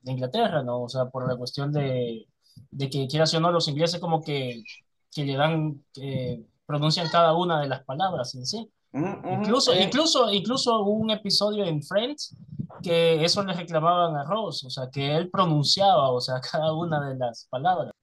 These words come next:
Speaker 2: Ujú, yes, yes. Eh, es que el, el inglés británico hay, hay sílabas, así como en San Miguel les dicen, dicen, ¿cómo dicen? Eh, la J, ¿qué dicen la J? Entonces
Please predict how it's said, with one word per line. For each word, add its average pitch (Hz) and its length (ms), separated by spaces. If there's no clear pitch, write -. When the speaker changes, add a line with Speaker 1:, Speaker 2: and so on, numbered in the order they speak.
Speaker 2:
Ujú, 135 760
yes, 151 400
yes. 151 280
Eh, 139 200
es 156 160
que 160 340
el, 160 320
el 151 200
inglés 156 220
británico 202 880
hay, 175 580
hay 156 200
sílabas, - 840
así 120 240
como 160 160
en 160 60
San 151 160
Miguel 151 240
les 120 120
dicen, 127 540
dicen, 117 520
¿cómo 123 180
dicen? 151 320
Eh, 120 180
la 113 140
J, 165 400
¿qué 139 80
dicen 151 200
la 170 80
J? 151 340
Entonces 135 460